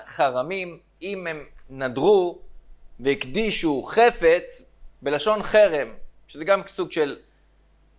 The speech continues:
הקדש, שמקדישים חפץ לבית המקדש, או להקדשות, אם הוא הקדיש בלשון הקדש, או לערכין, שהוא אמר על ערך של עצמו, או על ערך של מישהו אחר שהוא מתחייב.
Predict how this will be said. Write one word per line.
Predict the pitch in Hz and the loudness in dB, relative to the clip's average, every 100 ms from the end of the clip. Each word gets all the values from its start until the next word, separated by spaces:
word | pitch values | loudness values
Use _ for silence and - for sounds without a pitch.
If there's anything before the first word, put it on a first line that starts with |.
| - | -8
הקדש, | 131 135 160 135 - - - _ | -6 2 2 2 -2 -10 -18 _
שמקדישים | 123 120 127 151 | -14 -10 -8 -6
חפץ | - 170 160 143 - - | 0 0 0 -4 -4 -8
לבית | 127 143 151 | -4 -2 0
המקדש, | 139 127 135 170 147 - - _ _ _ _ _ _ _ _ _ _ - - _ - | -4 -2 2 4 2 -6 -16 _ _ _ _ _ _ _ _ _ _ -20 -20 _ 4
או | 190 190 | 6 6
להקדשות, | 165 147 - 135 - 190 170 - | 4 0 -4 -8 -2 0 0 0
אם | 139 | -10
הוא | |
הקדיש | 135 120 151 | -12 -10 -12
בלשון | 135 123 135 | -10 -8 -8
הקדש, | 135 160 208 190 - - - - - _ _ _ _ - | -8 -4 0 0 -2 -10 -14 -20 -20 _ _ _ _ 2
או | 208 208 | 4 6
לערכין, | 160 143 139 127 220 214 180 | 4 2 0 -2 0 2 0
שהוא | 147 151 | -2 0
אמר | 170 175 160 - - | 4 2 2 -6 -6
על | 113 131 | 0 2
ערך | 151 151 - | 2 0 0
של | 139 | 2
עצמו, | 127 - 175 202 180 131 | 2 0 0 4 4 2
או | 131 | 0
על | 139 | 0
ערך | 160 147 | -2 -4
של | 151 | -8
מישהו | 156 147 147 | -8 -2 0
אחר | - 170 | 2 0
שהוא | 160 | -2
מתחייב. | 143 - 156 190 180 | -6 -2 0 2 0